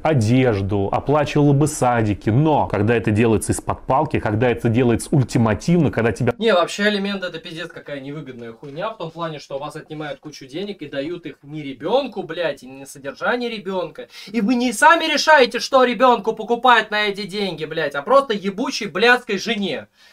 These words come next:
Speaker 2: которая распоряжается деньгами так, как она хочет. Пиздец, блядь.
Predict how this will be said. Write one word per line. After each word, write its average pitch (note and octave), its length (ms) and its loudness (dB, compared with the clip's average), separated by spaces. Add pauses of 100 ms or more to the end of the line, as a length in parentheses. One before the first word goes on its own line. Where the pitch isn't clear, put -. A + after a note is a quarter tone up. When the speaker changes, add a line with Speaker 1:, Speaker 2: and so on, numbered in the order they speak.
(180)
Speaker 2:
которая C4 360 6
распоряжается A#3 600 0
деньгами G#3+ 420 2
так, G#3+ 240 0
как G3 140 -10
она E3 200 -4
хочет. D#3 360 -12 (1300)
Пиздец, - 720 -16
блядь. - 100 -20